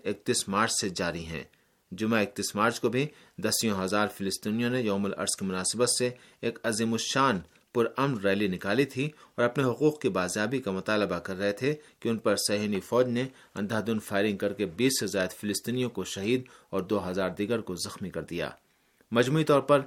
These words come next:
اکتیس مارچ سے اب تک صہیونی مخالف مظاہروں میں اکتیس فلسطینی شہید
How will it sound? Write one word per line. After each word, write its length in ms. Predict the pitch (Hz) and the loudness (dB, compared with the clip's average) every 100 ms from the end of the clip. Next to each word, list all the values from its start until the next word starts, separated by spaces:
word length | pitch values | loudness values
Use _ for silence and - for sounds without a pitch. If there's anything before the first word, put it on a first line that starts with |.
| - - - | -4 -10 -6
اکتیس 420 | 110 - - - | -4 0 0 0
مارچ 280 | 95 110 117 | 0 2 2
سے 160 | - | 2
اب 160 | 92 - | 0 0
تک 200 | 101 - - | -4 -2 -4
صہیونی 300 | 98 104 101 | -2 -2 -2
مخالف 460 | 92 - 101 104 | -2 -2 0 0
مظاہروں 420 | 90 87 92 117 120 | -4 -6 -2 0 2
میں 180 | 113 123 - - - | 0 -2 -10 -20 -4
اکتیس 440 | 120 113 - 151 - | -2 0 2 2 2
فلسطینی 480 | 107 101 - 113 95 | 0 0 0 -2 -2
شہید 440 | - 104 117 123 | -2 0 0 -2